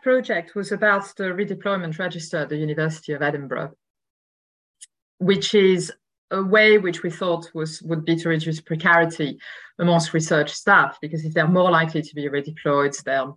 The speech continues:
you know, obviously they, they won't be unemployed, which is the idea.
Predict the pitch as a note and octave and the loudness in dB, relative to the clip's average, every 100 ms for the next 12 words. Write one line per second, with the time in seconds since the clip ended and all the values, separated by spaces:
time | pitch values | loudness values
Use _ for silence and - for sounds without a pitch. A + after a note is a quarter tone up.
0 | - D#3+ B2 D3 - - - E3+ D#3+ D#3+ | -8 -6 -6 -8 -18 -20 -6 0 0 0
1 | D#3+ D3+ C#3 C#3+ C3+ - D#3+ D3+ D3+ D#3 | -2 -4 -2 -2 -2 -4 0 2 2 0
2 | D3+ A3 G#3 F3+ E3 C3 C#3+ D3+ D#3 D#3 | 2 4 4 2 0 -4 -4 -8 -6 -8
3 | D3+ C#3+ C#3 C#3 F3+ B2 | -4 -2 -2 0 0 0